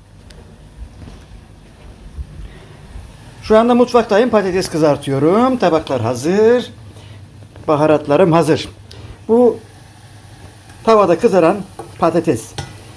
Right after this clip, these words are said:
Aslında dört beş çeşit patates var. Böyle tavada kızarttığınız zaman dibine yapışan patatesler var.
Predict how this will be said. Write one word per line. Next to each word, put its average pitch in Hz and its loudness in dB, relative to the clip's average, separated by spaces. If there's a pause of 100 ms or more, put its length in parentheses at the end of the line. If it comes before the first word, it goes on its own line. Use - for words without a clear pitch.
(100)
Aslında 202 0
dört 202 2
beş 190 2
çeşit 180 -6
patates 175 -4
var. 135 0
Böyle 151 4
tavada 156 -2
kızarttığınız 156 -4
zaman 156 0
dibine 165 4
yapışan 151 0
patatesler 120 -8
var. 127 -2